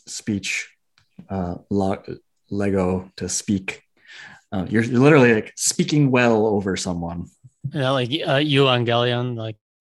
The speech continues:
Speaker 2: the, the gospel as well.
Speaker 1: Yes, and there's a couple extra letters in there, like evangelion is a, a word that is being transmitted.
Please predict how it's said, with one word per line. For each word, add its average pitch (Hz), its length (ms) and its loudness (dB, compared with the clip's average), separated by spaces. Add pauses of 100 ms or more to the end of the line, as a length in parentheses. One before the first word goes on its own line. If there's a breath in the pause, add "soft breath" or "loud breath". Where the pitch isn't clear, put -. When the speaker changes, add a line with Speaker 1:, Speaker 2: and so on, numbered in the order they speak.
Speaker 2:
the, 110 340 -10
the 110 80 -10
gospel 113 460 -4 (1040)
as 151 100 -20
well. 127 260 -10
Speaker 1:
Yes, 101 380 -2
and 98 140 0
there's 98 180 0
a 98 180 -2
couple 104 320 0
extra 101 240 -2
letters 98 300 -2
in 98 100 -2
there, 95 400 -2
like 92 180 -12 (160)
evangelion 92 580 -4
is 90 320 -8
a, 120 60 -4
a 98 460 -4 (380)
word 107 400 0
that 98 100 -2
is 98 140 -2
being 95 500 -4
transmitted. 90 880 -4